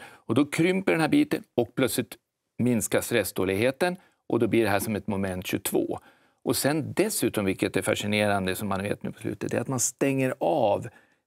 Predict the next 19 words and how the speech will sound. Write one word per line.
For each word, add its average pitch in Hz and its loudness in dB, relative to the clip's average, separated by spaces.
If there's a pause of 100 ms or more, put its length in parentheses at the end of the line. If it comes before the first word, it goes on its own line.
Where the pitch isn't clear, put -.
delar 104 4
av 110 0 (160)
frontalloben, 110 2
som 101 -4
det 104 -2
heter, - -2
där 107 2
man, 104 -2 (140)
det 113 0
är - 0
logiska 123 0
tänkande, 101 -6
det 104 -4
vill 107 -6
säga 113 0
man 117 0
är 127 -4
rätt 120 -2
uppenbar, 104 0